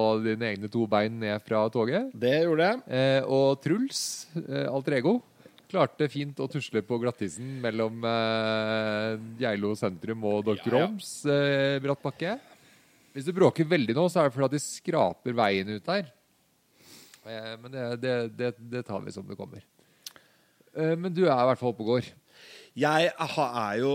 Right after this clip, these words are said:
Speaker 2: eh, vært veldig heldig, og,
Speaker 1: Mm.
Speaker 2: og har jo mu-, hatt mu-, fått muligheten til å komme meg ut av rullestol, og trent meg opp til å komme meg ut av rullestol.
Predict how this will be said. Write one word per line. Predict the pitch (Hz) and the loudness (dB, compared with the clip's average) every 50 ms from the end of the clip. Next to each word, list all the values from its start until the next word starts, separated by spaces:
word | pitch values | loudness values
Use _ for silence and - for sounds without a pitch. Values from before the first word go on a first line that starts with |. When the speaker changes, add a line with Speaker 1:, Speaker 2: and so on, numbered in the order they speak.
| 143 - - - _ _ _ - - | -2 -4 -6 -14 _ _ _ -14 -10
Speaker 2:
eh, | - 127 123 123 123 123 117 117 120 120 117 117 113 107 110 107 - - _ _ _ _ _ _ - | -8 -6 -4 -4 -4 -4 -4 -4 -6 -6 -6 -6 -6 -6 -8 -10 -12 -16 _ _ _ _ _ _ -20
vært | - 123 127 135 - - 139 | -10 -6 -6 -6 -4 -2 -2
veldig | 120 110 113 | 0 0 2
heldig, | 117 117 107 110 127 165 175 - - _ _ - | 2 2 2 0 0 0 -2 -4 -8 _ _ -8
og, | - 131 123 123 120 120 117 120 120 123 120 120 120 120 120 120 120 120 120 117 | -4 -2 -2 0 0 -2 -2 -2 -2 -2 -2 -4 -4 -4 -4 -4 -2 -4 -4 -6
Speaker 1:
Mm. | 101 92 | -8 -8
Speaker 2:
og | - - 120 117 117 113 110 110 113 113 113 - - _ _ _ - - | -4 -2 -2 0 0 -2 -2 -2 -4 -4 -6 -8 -12 _ _ _ -20 -8
har | - - 107 104 98 | -4 -2 -2 -2 -2
jo | 107 117 123 123 123 - _ _ _ _ _ _ - | -2 -2 -2 -4 -6 -10 _ _ _ _ _ _ -8
mu-, | - 123 117 107 107 | -4 -2 -2 -2 -2
hatt | 113 117 117 - - | -4 -8 -10 -10 -10
mu-, | 123 120 - - - - | -10 -10 -10 -12 -18 -12
fått | - - 120 - 123 | -8 -8 -6 -6 -6
muligheten | 104 101 101 104 - 120 117 | -8 -8 -8 -12 -14 -14 -12
til | - 113 120 | -10 -10 -12
å | 113 | -12
komme | - - 120 127 113 | -12 -12 -12 -12 -12
meg | - 104 | -12 -16
ut | 95 _ - | -18 _ -16
av | 98 104 | -16 -16
rullestol, | 104 104 - - 170 214 349 415 320 | -16 -16 -10 -8 -6 -6 -6 -8 -8
og | - 147 143 135 131 - - | -6 -6 -4 -6 -6 -8 -8
trent | - 120 110 101 - - | -8 -8 -8 -8 -10 -10
meg | 113 107 - | -12 -10 -10
opp | 101 104 _ _ _ | -12 -14 _ _ _
til | - 110 107 | -8 -6 -6
å | 113 110 107 - _ _ _ _ | -6 -6 -8 -10 _ _ _ _
komme | - 127 123 135 143 | 0 2 2 2 2
meg | 120 110 101 | 0 -4 -10
ut | - - | -10 -10
av | 104 104 | -8 -6
rullestol. | 120 131 151 - - 240 320 | -4 -4 -4 -2 0 0 0